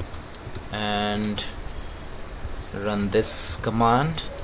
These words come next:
to install the required packages from the Python uh, uh, installation uh, libraries. And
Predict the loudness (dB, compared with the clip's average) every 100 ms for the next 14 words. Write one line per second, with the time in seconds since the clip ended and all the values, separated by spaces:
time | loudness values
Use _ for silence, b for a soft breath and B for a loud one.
0 | -10 -6 -4 0 0 6 6 6 4 2
1 | 0 2 6 6 6 4 2 4 -2 -2
2 | -2 0 2 2 -2 -2 0 2 2 -2
3 | -4 -2 0 2 2 -2 -4 -10 -12 B
4 | B B B -8 0 2 2 0 0 2
5 | 2 2 2 0 0 2 2 2 2 2
6 | 0 -2 0 -2 -4 -8 B B B B
7 | -4 4 8 10 10 8 8 6 2 -2